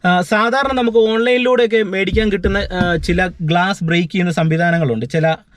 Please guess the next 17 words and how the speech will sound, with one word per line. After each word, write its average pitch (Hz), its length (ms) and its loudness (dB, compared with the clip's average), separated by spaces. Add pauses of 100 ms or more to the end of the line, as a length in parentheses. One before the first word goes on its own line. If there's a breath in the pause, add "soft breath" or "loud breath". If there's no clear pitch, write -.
(220 soft breath)
ഉപകരണങ്ങളുണ്ട്. 180 680 0 (160)
അത് 226 240 0
വെച്ച് 269 240 -4
നമുക്കിത് 214 300 0
ബ്രേക്ക് 180 280 0
ചെയ്യാനായിട്ട് 175 380 -2
കഴിയത്തില്ല. 143 280 0
കാരണം 185 260 0
ഈ 214 140 -2
ഗ്ലാസും 196 420 -2 (220)
ആ 208 160 -2
ഗ്ലാസും 180 380 0
തമ്മിൽ 160 220 0 (360 loud breath)
വ്യത്യാസമുണ്ട്. 185 580 0 (380 loud breath)
ഞാനപ്പോൾ 285 340 0
ഈ 277 220 -2
ഒരു 254 240 0